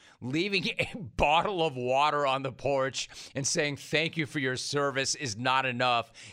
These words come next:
Give me my five bucks." I think that's a legitimate beef, but I'm somebody who tips well because I don't wanna be glossed,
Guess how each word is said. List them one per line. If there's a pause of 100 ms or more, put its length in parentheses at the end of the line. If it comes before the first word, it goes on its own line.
(260)
Give
me
my
five
bucks." (1400)
I
think
that's
a
legitimate
beef, (600)
but
I'm
somebody
who
tips
well (840)
because
I
don't
wanna
be
glossed,